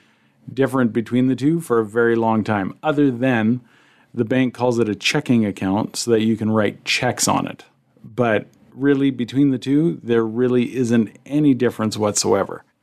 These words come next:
Back in the day, like, we're talking, I don't know, we'll say thirty years ago, there was, people had savings accounts because they actually earned money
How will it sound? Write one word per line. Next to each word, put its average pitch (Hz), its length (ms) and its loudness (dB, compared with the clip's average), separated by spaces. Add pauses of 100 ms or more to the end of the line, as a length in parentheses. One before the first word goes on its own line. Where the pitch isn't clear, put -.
(120)
Back 135 480 -2
in 120 120 4
the 110 80 0
day, 120 600 0 (140)
like, 107 200 2
we're 110 120 4
talking, 104 580 -2 (140)
I 107 200 0
don't 101 80 -2
know, 92 180 -8 (400)
we'll 180 100 -8
say 160 200 4
thirty 123 280 2
years 104 240 2
ago, 95 240 -4 (460)
there 120 300 2
was, 110 800 0 (140)
people 151 260 0
had 113 220 0
savings 156 480 0
accounts 98 540 -2
because 123 840 -2
they 117 140 2
actually 127 400 0 (100)
earned 156 300 2
money 127 520 -2